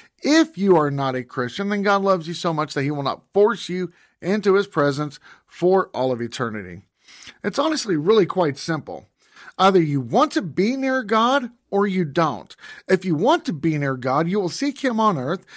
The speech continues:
And if you don't want to be near God, then you reject him.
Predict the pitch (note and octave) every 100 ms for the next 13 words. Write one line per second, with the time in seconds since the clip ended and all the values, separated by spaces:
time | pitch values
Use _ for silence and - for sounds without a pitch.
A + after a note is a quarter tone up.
0 | - - G#3+ A3+ B3 E3 _ C4+ E4 C4+
1 | E3+ C#3 C3 D3+ D3+ D3+ D3+ C3 D#3+ G3
2 | - - _ G3+ A3 A3 B3 A3+ A#3+ C#3+
3 | F3+ C4 - C#3 A2 F#2